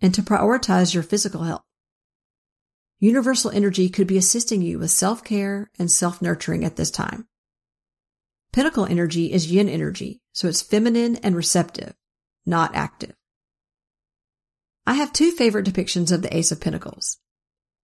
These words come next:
The first is, of course, the Light Seer's Tarot. In this card, you see an image of two hands cupping a pentacle with roots growing out from the pentacle to signify planting seeds that will be fruitful. And a nice touch to this card is the dirt on the hands,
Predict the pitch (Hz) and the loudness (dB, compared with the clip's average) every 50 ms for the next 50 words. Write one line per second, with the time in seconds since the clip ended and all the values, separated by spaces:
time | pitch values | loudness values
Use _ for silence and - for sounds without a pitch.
0 | _ _ _ _ - 196 185 - 202 202 220 247 254 - - - - - - _ | _ _ _ _ 0 0 2 4 2 2 2 2 -2 -4 -8 -10 -10 -16 -18 _
1 | _ _ 190 190 185 214 214 - - 202 196 208 202 - 202 180 180 - - - | _ _ 4 4 4 2 -2 0 2 2 2 2 2 2 2 2 2 2 0 -2
2 | - - 180 190 196 185 - 196 170 139 147 165 196 208 - _ _ _ _ _ | 0 0 2 2 2 0 0 0 0 0 0 0 -2 -4 -6 _ _ _ _ _
3 | _ _ _ _ _ _ _ _ _ _ _ - 208 202 226 285 - - - 190 | _ _ _ _ _ _ _ _ _ _ _ 2 2 4 4 2 0 0 0 0
4 | 175 170 165 170 170 180 196 202 - 208 190 175 - - 190 214 226 185 - 156 | 2 2 2 0 0 0 0 0 2 2 2 0 2 2 2 2 2 2 0 -2
5 | - - - 240 262 240 208 180 170 165 165 165 175 185 175 - - _ - - | -2 -2 -2 -2 0 2 2 2 2 2 0 0 0 -2 -4 -6 -10 _ -6 -4
6 | 220 214 - 269 269 254 - 185 - 190 165 - 165 156 175 165 160 170 202 - | -4 -2 0 0 0 0 -2 -2 0 0 0 0 0 0 0 0 0 -2 -2 2
7 | - 196 190 202 190 185 214 233 240 - - - 208 202 202 208 - - 226 - | 2 2 2 2 2 2 2 2 2 0 -2 0 2 2 2 2 2 2 0 0
8 | - - - - 196 233 277 311 - 240 196 175 180 - 175 165 175 185 185 - | 0 -2 -4 -2 -2 -2 -2 -2 -2 -2 -2 -2 -2 -2 -2 -4 -4 -6 -6 -6
9 | - - 196 - - 214 208 226 233 226 214 190 185 185 - - 190 190 208 233 | -4 -2 0 2 2 2 2 0 -2 0 0 0 0 0 0 0 0 2 2 0
10 | 247 240 - 202 190 185 185 190 185 - - - - 185 165 175 170 170 - - | 0 -2 0 2 4 4 4 2 2 0 0 0 2 2 2 2 0 0 -2 -4
11 | - - - - - - - _ _ _ _ _ _ _ _ _ _ _ _ _ | -6 -6 -8 -10 -12 -12 -12 _ _ _ _ _ _ _ _ _ _ _ _ _
12 | _ _ _ _ _ _ _ _ _ 220 214 214 214 208 220 226 269 285 269 - | _ _ _ _ _ _ _ _ _ 2 4 4 4 4 2 2 0 0 -2 0
13 | - 240 208 - - - - 190 175 202 208 - - - 185 160 165 160 156 156 | 0 0 0 0 -2 -2 -2 0 0 2 0 0 -2 0 -2 0 0 0 -2 -2
14 | 160 - - - 190 180 - 190 170 180 190 202 214 - 202 190 175 165 175 180 | -4 -4 0 2 2 4 4 2 2 4 4 2 2 0 0 -2 0 0 0 0
15 | 151 151 151 151 156 170 180 - | 0 0 -2 -2 -2 -4 -6 -8